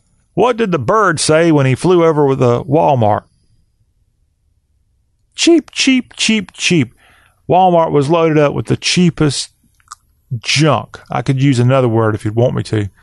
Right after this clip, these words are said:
It, it was somewhere you just didn't want to go buy stuff from. It was cheap, cheap, cheap. And you know why it was cheap, cheap, cheap? In the nineteen eighties, as in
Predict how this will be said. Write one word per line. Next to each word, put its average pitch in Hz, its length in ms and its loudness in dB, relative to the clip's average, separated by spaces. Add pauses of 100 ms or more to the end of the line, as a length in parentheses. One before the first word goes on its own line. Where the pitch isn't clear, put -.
(480)
It, 151 140 0
it 170 120 0
was 156 160 0
somewhere 165 360 0
you 160 140 0
just 151 280 -2
didn't 151 220 -2
want 139 200 0
to 120 60 -2
go 127 180 0
buy 123 300 -2
stuff 107 340 -6
from. 101 400 -10 (800)
It 135 120 0
was - 380 -4 (100)
cheap, - 360 -4
cheap, - 260 -4
cheap. 127 320 -2 (220)
And 131 80 0
you 139 80 2
know 151 120 2
why 165 260 2
it 165 40 -4
was - 140 -8
cheap, 175 240 -4
cheap, 156 180 -4
cheap? 160 180 -2 (600)
In 131 100 2
the 139 60 2
nineteen 151 400 0
eighties, 160 340 2
as 143 260 2
in 139 360 0